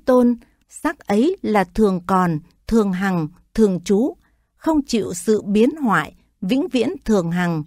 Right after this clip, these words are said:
vĩnh trú không?" Có một thọ, vân vân, một tưởng, vân vân, một hành, vân vân, một thức nào, bạch Thế Tôn, thức ấy là thường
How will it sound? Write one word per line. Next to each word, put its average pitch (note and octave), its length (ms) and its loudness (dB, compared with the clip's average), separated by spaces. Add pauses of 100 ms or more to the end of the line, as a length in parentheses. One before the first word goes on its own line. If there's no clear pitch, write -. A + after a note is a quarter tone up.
(120)
vĩnh B3+ 280 -2
trú B3+ 200 2
không?" B3 320 -2 (1000)
Có B3 160 2
một A3 320 0
thọ, F3+ 420 -2 (400)
vân A#3 160 2
vân, A#3 240 2 (320)
một G#3 240 0 (120)
tưởng, D#3+ 340 2 (320)
vân B3 320 0
vân, A#3 280 2 (280)
một A3 260 4
hành, F3+ 440 -4 (240)
vân B3+ 260 2
vân, B3 300 0 (360)
một G#3+ 320 2
thức F4+ 180 0
nào, F#3 440 0 (420)
bạch G3 300 -2
Thế A#3 240 -2
Tôn, A3+ 260 2 (580)
thức - 160 0
ấy C4 380 0
là G#3+ 200 2
thường F#3+ 360 -2